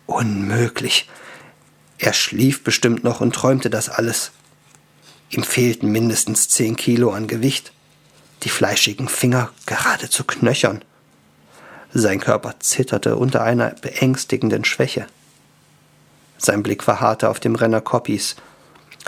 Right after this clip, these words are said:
und unwirkliche, traumähnliche Erinnerungen krochen empor. Lähmende Angst sickerte aus seinen Eingeweiden herauf, schnürte ihm die Kehle zu,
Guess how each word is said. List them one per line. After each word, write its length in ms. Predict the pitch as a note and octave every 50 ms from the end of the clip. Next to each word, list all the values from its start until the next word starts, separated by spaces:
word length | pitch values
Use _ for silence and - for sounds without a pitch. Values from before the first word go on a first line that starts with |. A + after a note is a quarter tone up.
| - - _
und 300 | - B2+ - - - -
unwirkliche, 800 | G#3 C#3+ D3+ D#3 C#3 - G#2+ G#2 G#2 - - G#2+ - - G#2+ - _ _ -
traumähnliche 840 | - - A2 A2 C3 C#3+ C#3+ - - C3 A#2 A#2+ A2+ A#2+ - - B2+
Erinnerungen 580 | B2+ A#2+ C#3 C#3 C3+ B2 A2 A2 A2+ A2+ A#2
krochen 340 | A2 - A#2+ G#2+ - A#2+ G#2+
empor. 420 | G#2 G#2 - - A2+ A2 A2 G#2+ - - - - _ _ _ _ _ _ _ _ _ _ _ _ _ _ _ _ _ _ _ _ _ - _ _ _ _ _ - -
Lähmende 560 | A#2+ A#2 A#2 A2 A2+ A#2+ A#2+ A#2 A2+ A#2 F#2+
Angst 400 | - A#2 A#2+ A2+ - - - -
sickerte 380 | - B2 - A#2+ A2+ - A2 G2+
aus 160 | - A2 -
seinen 280 | - A2+ A2 A2+ A2+ -
Eingeweiden 600 | - A#2+ A#2 A#2 A#2 G#2+ A2 G2+ G#2+ - G#2+ G2
herauf, 480 | - A2+ A2 G#2+ G2 - - - - _ - _ _ _ _ _ _ _ _ _ _ _
schnürte 580 | - - - - - B2 C3 C#3 C3+ C3+ - A#2+
ihm 120 | A#2+ B2
die 100 | A#2 A2+
Kehle 360 | - - - D3 D3+ C#3+ A#2+
zu, 280 | - - - A#2+ A#2+ A#2